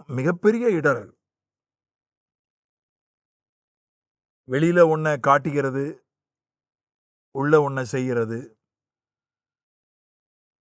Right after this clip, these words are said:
ஒண்ணு போதிக்கிறது, போதிக்கிறதற்கும் வாழ்க்கைக்கும் நூத்துக்கு நூறு அது ஒன்றாக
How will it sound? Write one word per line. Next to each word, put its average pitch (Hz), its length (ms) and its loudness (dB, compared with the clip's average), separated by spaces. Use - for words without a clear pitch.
ஒண்ணு 165 380 2
போதிக்கிறது, 135 680 0
போதிக்கிறதற்கும் 165 1000 0
வாழ்க்கைக்கும் 151 760 0
நூத்துக்கு 160 420 -2
நூறு 190 320 0
அது 147 260 4
ஒன்றாக 160 360 4